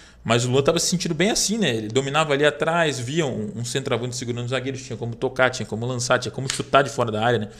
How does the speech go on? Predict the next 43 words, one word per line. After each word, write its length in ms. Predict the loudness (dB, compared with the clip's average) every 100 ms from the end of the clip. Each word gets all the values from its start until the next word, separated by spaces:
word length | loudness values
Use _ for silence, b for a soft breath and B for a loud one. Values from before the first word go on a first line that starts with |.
| B B B B
Hoje 240 | 4 6
o 40 | 6
Luan 200 | 6 4
pra 120 | 2
chutar 260 | 0 2 2
uma 100 | 4
bola 240 | 4 2
é 20 |
difícil, 400 | 2 4 4 2
né? 100 | -6 -10 b b b b
Ele 100 | -4
vai 80 | 0
ter 140 | 2 0
que 80 |
dominar, 440 | 4 4 6 8 8
vai 80 | 8
ter 120 | 0
que 120 | -6
girar, 400 | 0 4 6 6
vai 80 | 4
ter 120 | -2
que 140 | -6 -8
mar-, 300 | 4 4 4 0
driblar 340 | 2 4 2
um 40 | 2
marcador 420 | 2 2 2 2
provavelmente 420 | 2 0 -2 -2
pra 160 | 0 0
ir 80 |
chutar. 600 | 0 -6 -2 0 0 -8 B B B B B -10
É, 120 | -8
então 240 | -2 0
acho 160 | 0 0
que 100 | 0
deu 120 | 2
uma 60 | 2
dificultada 460 | 0 0 4 6
grande, 320 | 8 6 6 4
acho 140 | 4
que, 280 | -4 -4 -6
que 100 | -2
tá 100 | 0
bem, 300 | 2 0 -2